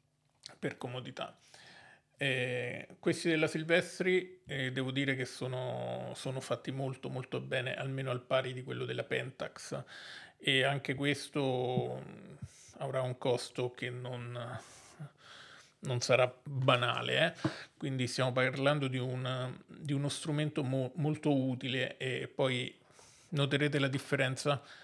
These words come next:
se avete fatto a-, ad occhio senza nessuno strumento o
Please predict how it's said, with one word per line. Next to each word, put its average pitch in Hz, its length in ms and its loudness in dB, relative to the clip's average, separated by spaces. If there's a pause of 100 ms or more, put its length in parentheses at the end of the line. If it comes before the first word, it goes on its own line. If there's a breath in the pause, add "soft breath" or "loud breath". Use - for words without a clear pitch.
(100 loud breath)
se - 220 0
avete 127 280 0
fatto 127 600 -2 (180)
a-, 139 260 -4
ad 131 180 4
occhio 127 500 2
senza 131 360 -2
nessuno 131 360 -4
strumento 131 760 -2 (680 loud breath)
o 143 400 2